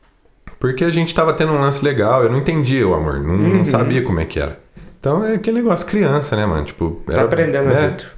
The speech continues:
Speaker 1: Tava bem cabeção no começo.
Speaker 2: Uhum.
Speaker 1: Mas, então por conta dessas críticas, mano, eu tive que ouvir muita coisa. Eu já ouvi também do meu pai, tipo assim, muita coisa paia, sabe, sobre isso.
Speaker 2: Uhum.
Speaker 1: E muita gente me julga também,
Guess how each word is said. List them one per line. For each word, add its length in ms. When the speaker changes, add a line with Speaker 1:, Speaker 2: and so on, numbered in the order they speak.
Speaker 1:
Tava 260
bem 500
cabeção 520
no 60
começo. 420
Speaker 2:
Uhum. 420
Speaker 1:
Mas, 680
então 140
por 160
conta 260
dessas 360
críticas, 540
mano, 240
eu 100
tive 240
que 80
ouvir 160
muita 320
coisa. 360
Eu 60
já 140
ouvi 300
também 760
do 140
meu 180
pai, 420
tipo 180
assim, 440
muita 380
coisa 380
paia, 400
sabe, 280
sobre 300
isso. 420
Speaker 2:
Uhum. 180
Speaker 1:
E 80
muita 300
gente 300
me 140
julga 460
também, 440